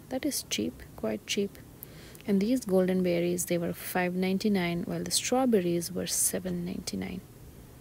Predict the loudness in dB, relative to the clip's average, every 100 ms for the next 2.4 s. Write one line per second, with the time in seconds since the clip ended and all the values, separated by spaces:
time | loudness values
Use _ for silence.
0 | -18 -18 -18 -18 -18 -18 -18 -16 -4 2
1 | 4 4 2 2 2 0 0 0 0 0
2 | 0 0 0 -4